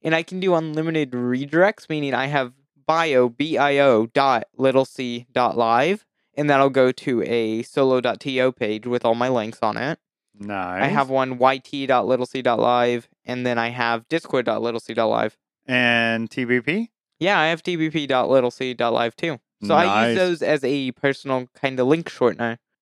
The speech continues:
Speaker 1: Just so that way, if there's a link I want and I don't wanna have the whole long link, I can just have a link shortener.
Speaker 2: That's really awesome. I might need to look into that a little bit more.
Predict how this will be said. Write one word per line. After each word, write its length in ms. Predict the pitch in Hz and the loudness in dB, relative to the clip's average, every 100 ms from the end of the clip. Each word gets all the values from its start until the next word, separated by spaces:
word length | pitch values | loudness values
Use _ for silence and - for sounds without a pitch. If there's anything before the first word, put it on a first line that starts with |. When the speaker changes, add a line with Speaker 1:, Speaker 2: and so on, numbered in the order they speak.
| _ | _
Speaker 1:
Just 180 | 131 - | -8 -4
so 100 | 143 | 0
that 160 | 139 131 | 2 4
way, 140 | 143 | 2
if 100 | 143 | 0
there's 240 | 147 139 | -2 2
a 60 | 139 | 2
link 260 | 135 143 147 | 2 0 -4
I 140 | 143 | -4
want 320 | 135 143 - | -4 -6 -6
and 100 | 131 | -4
I 60 | 127 | -2
don't 140 | 127 120 | 0 -2
wanna 160 | 123 | -4
have 240 | 127 123 123 | -4 -6 -6
the 80 | |
whole 180 | 123 131 | -4 -2
long 280 | 117 123 147 | -2 -4 -4
link, 260 | 175 202 - | -6 -8 -12
I 80 | 139 | -14
can 160 | 127 120 | -12 -10
just 140 | 117 | -4
have 120 | 117 | -2
a 60 | 120 | -2
link 240 | 117 117 | -4 -6
shortener. 220 | - 98 | -4 0
Speaker 2:
That's 220 | 202 - 311 | 0 0 4
really 300 | 302 214 143 | 6 6 4
awesome. 460 | 117 127 - 139 | 6 4 4 2
I 80 | 185 | 4
might 220 | 233 190 | 4 2
need 200 | 160 143 | -2 -2
to 100 | 127 | 0
look 240 | 123 120 - | 2 2 0
into 220 | 123 123 | -2 2
that 200 | 113 110 | 2 2
a 40 | 110 | 2
little 260 | 117 117 | 0 0
bit 260 | 107 113 123 | 0 -2 -4
more. 560 | 120 117 113 110 110 | 0 2 2 0 -2